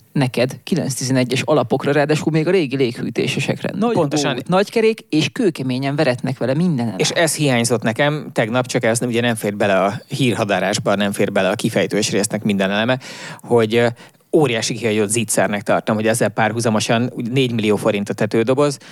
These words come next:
Speaker 2: mármint a, ez a
Speaker 1: A Porsche
Speaker 2: sátor.
Speaker 1: specifikus.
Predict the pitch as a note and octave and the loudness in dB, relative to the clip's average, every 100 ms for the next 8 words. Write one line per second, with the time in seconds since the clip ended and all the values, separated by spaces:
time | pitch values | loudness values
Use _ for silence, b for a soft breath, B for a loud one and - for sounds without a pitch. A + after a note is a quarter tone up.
0 | B B - A#2 G#2 G2+ G#2 G2+ G2+ G#2+ | B B -2 0 0 0 2 4 2 2
1 | G2 F#2+ G#2 - F2 F#2+ A2 D3 - - | 2 0 -4 -10 -18 -18 -10 -6 -4 -2
2 | E3 - D#3 C3 C#3+ - D3 F3 | 0 0 0 0 0 0 2 0